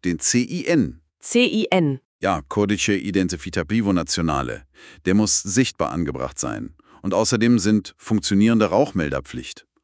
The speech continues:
Speaker 1: und auch Feuerlöscher. Je nach Größe der Wohnung gibt's da Mindestanforderungen.
Speaker 2: Gut, fassen wir das noch mal kurz zusammen.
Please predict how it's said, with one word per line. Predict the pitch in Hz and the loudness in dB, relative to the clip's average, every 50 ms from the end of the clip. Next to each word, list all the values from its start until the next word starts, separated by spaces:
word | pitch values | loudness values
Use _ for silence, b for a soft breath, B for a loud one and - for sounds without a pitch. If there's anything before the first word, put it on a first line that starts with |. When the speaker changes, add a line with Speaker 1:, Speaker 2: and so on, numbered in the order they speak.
| b b b b | b b b b
Speaker 1:
und | b 117 - | b -2 0
auch | 76 95 - | -2 -4 -2
Feuerlöscher. | - - 127 135 113 80 71 67 65 - - 53 - - _ _ _ b b b b | 0 2 4 4 4 2 0 -2 -4 -6 -8 -8 -10 -12 _ _ _ b b b b
Je | 90 110 | 2 4
nach | 117 107 87 - | 4 2 2 0
Größe | - 107 113 - - 90 | 0 0 0 2 0 -2
der | 76 78 69 | -2 -2 -2
Wohnung | 69 90 101 104 104 95 | 0 0 2 2 2 2
gibt's | - 101 90 - - | 0 -4 -6 -6 -4
da | - 87 | -2 0
Mindestanforderungen. | 90 95 95 82 76 - - - 69 67 69 67 65 64 57 58 53 55 57 - - _ B B B B B B B B B _ | 2 2 2 0 -2 -4 -6 -8 -10 -8 -6 -6 -6 -6 -8 -10 -10 -12 -12 -14 -18 _ B B B B B B B B B _
Speaker 2:
Gut, | - 226 220 190 160 - | -2 0 2 2 0 -2
fassen | - - - - - 277 269 - 262 214 | -4 -14 -8 -4 -2 0 2 2 2 4
wir | 240 240 | 4 4
das | 233 226 - | 2 2 2
noch | 240 208 | 2 2
mal | 208 190 185 | 4 2 2
kurz | - - 233 202 - - - | 2 2 0 0 0 -4 -6
zusammen. | - 165 151 160 185 247 339 381 | -4 -2 2 4 6 6 6 6